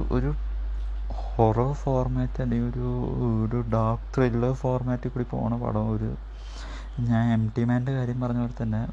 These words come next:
ഒരു, ഒരു പ്രത്യേക ടൈപ്പിലാണ്. നമുക്ക്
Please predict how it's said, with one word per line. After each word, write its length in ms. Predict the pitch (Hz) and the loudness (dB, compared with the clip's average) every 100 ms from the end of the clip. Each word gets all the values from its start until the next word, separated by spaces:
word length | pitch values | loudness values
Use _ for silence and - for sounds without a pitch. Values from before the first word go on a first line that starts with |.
| - | -6
ഒരു, 160 | - - | -8 -6
ഒരു 240 | - - - - - - - - - - - | -4 -4 -4 -8 -14 -20 -20 -20 -20 -20 -12
പ്രത്യേക 440 | - 139 - 165 180 | -6 -6 -2 0 0
ടൈപ്പിലാണ്. 460 | 180 175 160 120 104 | 0 -2 0 2 2
നമുക്ക് 380 | 104 110 - | 2 0 -2